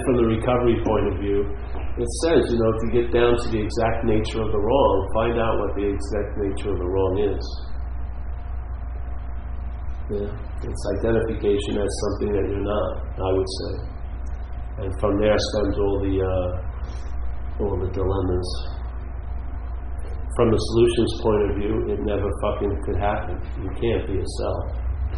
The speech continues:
It's a fucking mental idea. You're something other than that, much more alive than that. Yeah? I'd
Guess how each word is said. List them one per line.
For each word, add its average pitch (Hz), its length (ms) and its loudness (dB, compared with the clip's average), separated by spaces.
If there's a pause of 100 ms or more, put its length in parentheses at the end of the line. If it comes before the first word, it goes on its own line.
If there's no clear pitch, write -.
(580)
It's - 200 -2
a 98 80 -2 (120)
fucking 92 400 -2
mental 95 360 0 (120)
idea. 95 320 -2 (720)
You're 107 200 0 (160)
something 107 280 2
other 104 240 4
than 92 160 0
that, 104 280 2
much 104 280 0
more 98 400 0 (760)
alive 98 480 2
than 90 160 -2
that. 95 340 0 (380)
Yeah? 107 260 2 (1120)
I'd 101 160 0